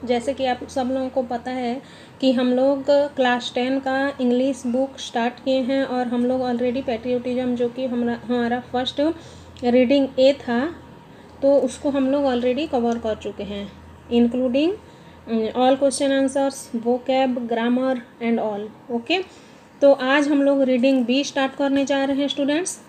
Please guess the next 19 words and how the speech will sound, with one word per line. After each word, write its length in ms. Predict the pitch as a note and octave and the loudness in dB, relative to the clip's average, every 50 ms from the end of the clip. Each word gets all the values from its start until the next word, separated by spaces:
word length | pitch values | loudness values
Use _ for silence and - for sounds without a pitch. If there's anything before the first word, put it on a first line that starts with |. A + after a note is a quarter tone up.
| - A#3+ | -2 0
that 180 | A#3+ A#3 A#3+ | 0 0 2
is 140 | C#4 D#4 D#4 D#4 - - - B3+ | 0 -2 -2 -4 -10 -10 -6 -2
how 280 | A#3 A#3+ B3+ D4+ F4 F#4+ - - - - - - A#3+ | 2 2 4 2 2 -2 -6 -14 -20 -20 -10 -2 2
the 140 | A#3+ A#3 A#3+ A#3+ | 4 4 6 4
little 320 | C4+ C4 C4+ D#4+ E4+ D#4+ - | 4 2 2 0 -2 0 0
kite 360 | C4 B3 C4 D#4 D#4 - - | 2 2 2 0 0 -4 -2
learned 500 | C4 A#3 A#3 A#3+ B3 B3+ A#3+ A3+ A3+ - | 0 2 4 4 2 2 0 -2 -4 -4
to 140 | C4+ D#4 F#4+ G4 - - - | -2 -2 -2 -4 -6 -2 0
fly। 200 | C4 G#3 G3 F#3+ F#3+ - - - - - - - - - | 2 2 2 0 -4 -10 -18 -20 -20 -20 -20 -20 -2 0
बहुत 300 | A#3+ B3 B3 D4 D4+ D4+ | 2 2 4 2 2 2
ही 100 | D4 D4+ | 2 2
interesting 500 | C#4+ C#4 C4+ C#4+ C#4 C4+ - - D4+ D4+ | 2 4 4 4 4 4 2 0 -2 0
poem 340 | D4 D4+ C#4+ C#4+ D4 C#4+ C#4 | 0 2 2 2 2 2 2
है, 120 | C4+ D#4+ | 0 -2
छोटा 340 | D#4 - C#4+ C4+ C4 C#4+ C#4+ | -2 0 -2 0 0 0 0
सा 140 | C#4 D4+ C#4+ | 0 0 -2
poem 360 | C4+ - C#4 C#4 C#4 C4+ C4+ | 0 2 2 2 4 4 2
है 100 | C#4+ D#4 | 2 2
लेकिन 380 | D4 C4 B3+ C4 D4 E4+ G4+ | 0 0 0 0 -2 -2 -2